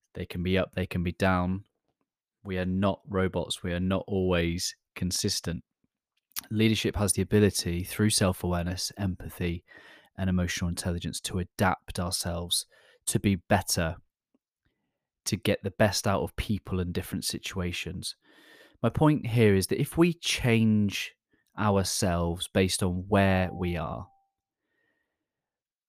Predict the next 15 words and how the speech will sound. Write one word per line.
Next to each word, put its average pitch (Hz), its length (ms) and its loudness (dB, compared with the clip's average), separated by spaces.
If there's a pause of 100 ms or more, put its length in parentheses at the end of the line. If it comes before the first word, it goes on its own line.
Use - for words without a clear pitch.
or 117 180 6
even 135 220 6
who 123 180 10
we 107 180 6
are 95 60 6
with, 92 560 -2 (960)
and 107 160 2
we 117 160 6
do 107 160 4
not 110 460 6
have 95 180 -2
a 95 60 -2
clear 92 280 -2
foundation 87 880 -4 (1300)
of - 220 -6